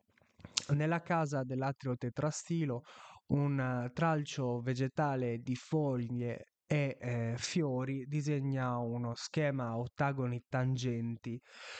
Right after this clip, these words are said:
mentre a Capofrasca, in un, eh, complesso termale contemporaneo, eh, il meandro a svastica e quadrati viene ottenuto tramite festoni vegetali arricchiti da melograni e boccioli colorati.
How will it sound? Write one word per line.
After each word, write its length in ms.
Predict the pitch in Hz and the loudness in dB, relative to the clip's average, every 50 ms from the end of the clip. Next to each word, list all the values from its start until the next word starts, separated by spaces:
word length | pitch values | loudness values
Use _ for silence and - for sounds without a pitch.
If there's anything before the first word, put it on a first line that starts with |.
| - - - | -14 -2 2
mentre 600 | - 156 165 165 156 147 131 - 131 127 123 123 | 2 4 4 4 2 0 0 0 0 0 0 0
a 160 | 123 123 127 - | 0 0 -2 0
Capofrasca, 1000 | - 165 156 151 151 135 - - - 143 127 120 123 - - - - 151 143 - - - - _ _ - - _ _ _ _ | 0 -2 0 0 0 -4 -2 0 0 2 2 0 -2 -4 -6 -6 -2 -2 -2 -2 -4 -10 -20 _ _ -20 -20 _ _ _ _
in 220 | 156 151 151 156 156 | 0 2 2 2 2
un, 280 | 156 156 156 156 151 | 2 2 2 0 0
eh, 640 | 143 139 135 131 131 127 123 - - - 135 - - - | 0 0 0 -2 -2 -2 -4 -6 -6 -8 -8 -8 -10 -6
complesso 680 | - - 139 139 123 151 170 175 160 - - - 143 123 | -2 0 0 2 2 2 2 2 0 0 -2 -2 -2 0
termale 720 | - 135 127 131 131 139 143 143 143 139 135 127 127 123 | 0 0 0 2 2 2 4 4 4 2 2 2 0 0
contemporaneo, 1040 | - - 131 123 - 147 143 147 139 151 170 170 165 156 147 139 135 131 123 123 - - _ - - - - - - - - - _ _ _ _ - _ _ _ _ _ | -2 -4 -4 -2 0 0 0 0 0 0 0 2 2 2 2 2 0 0 -2 -2 -4 -8 _ -20 -8 -8 -8 -8 -8 -14 -20 -20 _ _ _ _ -20 _ _ _ _ _
eh, 500 | _ 151 143 135 127 123 123 123 123 123 127 | _ 2 2 2 2 0 0 0 0 0 0
il 200 | 143 156 160 156 | 2 2 2 2
meandro 680 | 156 151 151 156 147 139 135 131 127 123 123 123 120 123 | 2 2 2 2 0 0 0 0 0 0 0 0 0 2
a 120 | 131 151 | 0 0
svastica 680 | 143 135 147 147 139 139 135 - - - 120 113 - 117 | 0 2 0 0 0 0 -2 -4 -6 -6 -4 -2 0 0
e 80 | 117 | 0
quadrati 600 | - - 139 135 139 139 135 131 131 - - 123 | 0 0 2 2 2 2 0 0 -2 -2 -4 -4
viene 400 | 117 117 120 117 113 117 117 117 | -2 0 0 0 0 0 0 2
ottenuto 840 | 117 123 139 - _ _ 156 147 135 131 123 123 120 - - 120 117 | 2 0 0 -2 _ _ 2 2 2 2 2 0 -2 -2 -4 -6 -4
tramite 600 | - 131 127 127 127 123 120 117 - - 117 117 | -2 0 0 0 0 0 -2 -2 -4 -4 -4 -4
festoni 920 | - - - 156 151 135 - - - - 156 147 135 127 120 120 117 117 | -4 -2 0 0 0 0 -2 -6 -6 -2 0 0 2 2 0 0 -2 -2
vegetali 720 | 113 120 143 151 143 143 135 - - 127 120 120 117 110 107 | 0 0 0 0 0 -2 -4 -4 -4 -4 -2 -2 -2 -2 -4
arricchiti 640 | 110 120 127 135 135 - - 131 127 120 - 131 117 | -4 -4 -4 -6 -8 -6 -4 -4 -4 -2 -2 -4 -2
da 180 | 117 107 110 | -2 -2 -2
melograni 760 | 117 123 135 143 151 147 135 131 123 127 131 131 131 127 123 | 0 0 0 0 0 -2 -2 -2 -2 -2 -2 -2 -2 -2 -2
e 320 | 117 117 117 117 117 113 113 113 | -2 -2 -2 -2 -2 -4 -4 -6
boccioli 680 | 117 120 120 131 123 - - - - 127 127 123 123 113 | -8 -6 -4 -4 -2 -2 -4 -2 0 0 0 0 0 -2
colorati. 760 | - 123 117 117 113 110 107 104 - - _ _ 104 110 | -2 -2 0 0 0 0 -2 -4 -6 -8 _ _ -4 -4